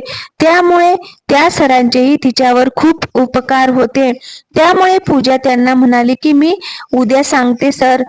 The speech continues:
मी त्या दोघांचे बोलणे गुपचूप ऐकत होतो. आता मला पूजाचे उत्तर काय असेल याची जास्त उत्सुकता लागली होती. जितकी उत्सुकता होती तितकी जास्त मनाला भीतीही वाटत होती की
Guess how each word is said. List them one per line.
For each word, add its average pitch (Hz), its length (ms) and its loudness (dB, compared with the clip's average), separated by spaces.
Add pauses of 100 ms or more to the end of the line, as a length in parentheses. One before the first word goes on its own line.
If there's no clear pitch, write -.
(280)
मी 311 180 0
त्या 370 240 2
दोघांचे 269 560 0
बोलणे 247 420 0
गुपचूप 320 520 -2 (400)
ऐकत 254 420 -2
होतो. 254 340 0 (280)
आता 247 340 -2
मला 262 300 2
पूजाचे 254 560 -2
उत्तर 277 420 0 (360)
काय 349 280 2
असेल 262 400 0 (100)
याची 240 440 -2
जास्त 254 340 -2
उत्सुकता 277 640 -2 (360)
लागली 247 380 2
होती. 254 440 0 (520)
जितकी 359 500 0 (540)
उत्सुकता 269 560 -2
होती 277 360 2
तितकी 262 440 -2 (100)
जास्त 262 340 0
मनाला 254 520 2 (340)
भीतीही 262 440 2
वाटत 269 480 0
होती 254 280 0
की 339 220 0